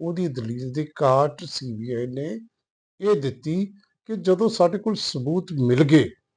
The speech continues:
ਫਿਰ ਉਹਨੇ ਸਬੂਤ ਵੀ ਦੱਸੇ। ਇਹ ਵੀ ਨਹੀਂ ਗੱਲ ਹੈ, ਇੱਕ ਸਬੂਤ ਦਾ ਜ਼ਿਕਰ ਉਹ ਕਰਦੇ ਨੇ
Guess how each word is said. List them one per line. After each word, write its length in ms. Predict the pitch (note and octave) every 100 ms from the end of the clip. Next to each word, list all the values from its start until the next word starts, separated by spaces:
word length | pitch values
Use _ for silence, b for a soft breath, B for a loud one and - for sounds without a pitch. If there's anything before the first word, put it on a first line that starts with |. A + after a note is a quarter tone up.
| _ _ _ _
ਫਿਰ 180 | - A3+
ਉਹਨੇ 220 | C4+ D4+
ਸਬੂਤ 600 | C#4 - - C#3+ F3+ A#3
ਵੀ 160 | D#4+ C#4+
ਦੱਸੇ। 400 | A#3+ B3+ - A2 - _ _ _ _ _ _ _ _ _ _ _ E3
ਇਹ 100 | G#3
ਵੀ 120 | C4
ਨਹੀਂ 180 | B3+ G3
ਗੱਲ 260 | E3 C#3
ਹੈ, 160 | C3 C3 _ _
ਇੱਕ 220 | G3 G3+
ਸਬੂਤ 400 | A3 - D#3 D#3 C#3+
ਦਾ 280 | D3+ D3+ D3 - D#3
ਜ਼ਿਕਰ 500 | A#2 A2+ C#3 F3 C3+
ਉਹ 300 | C#3 - D#3+
ਕਰਦੇ 360 | - C3 A#2 B2+
ਨੇ 280 | B2+ B2